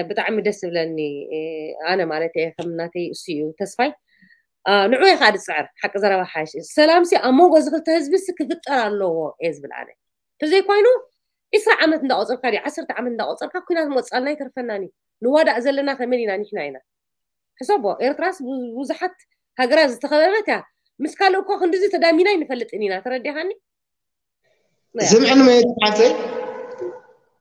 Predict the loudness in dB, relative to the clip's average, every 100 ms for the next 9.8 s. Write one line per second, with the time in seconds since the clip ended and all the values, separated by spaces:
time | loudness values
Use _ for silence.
0 | _ _ _ _ _ _ _ _ _ 2
1 | 4 6 4 4 4 6 4 4 0 2
2 | 4 4 4 2 2 2 -2 -10 -20 _
3 | _ _ _ _ -6 -6 -6 -12 _ _
4 | _ _ _ _ 2 4 6 4 2 2
5 | 2 2 2 2 0 2 0 0 0 2
6 | 6 6 6 4 0 0 2 2 0 -4
7 | -12 -20 _ -6 2 6 6 6 4 2
8 | 0 0 2 2 0 -2 -2 -2 -4 -12
9 | _ _ _ _ _ _ -18